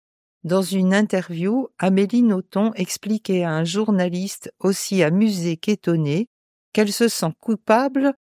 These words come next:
dès qu'il se produit une catastrophe dans le monde. Elle insistait. « Qu'il y ait un tremblement de terre, une guerre ou une famine, j'ai l'impression que c'est de ma faute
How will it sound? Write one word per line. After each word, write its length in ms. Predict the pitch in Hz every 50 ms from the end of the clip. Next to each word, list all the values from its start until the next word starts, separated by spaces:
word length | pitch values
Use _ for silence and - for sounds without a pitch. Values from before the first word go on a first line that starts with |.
| _ -
dès 220 | 165 165 233 254
qu'il 200 | 247 - 208 190
se 140 | - - 202
produit 380 | 180 - - 214 202 214 262
une 240 | 247 - - 185 180
catastrophe 640 | - 196 185 - - 190 - - - - 208 202 190
dans 160 | 170 180 175
le 100 | 165 160
monde. 400 | 156 143 127 117 113 120 127 127 - _ _ _ _ _ _ _ _ _ _ _ _ _ _ _ _ _ _ _ -
Elle 200 | - 180 180 185
insistait. « 680 | 190 208 - - 180 - - - - 143 135 135 - _ _ _ _ _ _ _ _ _ _ _ _ _ _
Qu'il 180 | - - 240 226
y 100 | 254 262
ait 40 | 262
un 80 | 254
tremblement 560 | 233 - - 233 226 214 208 208 202 196 196
de 60 | 190 180
terre, 340 | - 202 208 254 262 226 226
une 200 | 220 240 240 226
guerre 300 | 208 208 202 196 190 - -
ou 120 | - 208
une 160 | 208 214 214 214
famine, 580 | - - 185 185 185 190 220 262 285 254 - -
j'ai 200 | 208 196 226 220
l'impression 500 | 208 208 202 - - 220 - - 254 233
que 120 | 214 196
c'est 200 | 180 - - 214
de 60 | 190 196
ma 160 | 190 175 180
faute 380 | - - - 226 254 254 -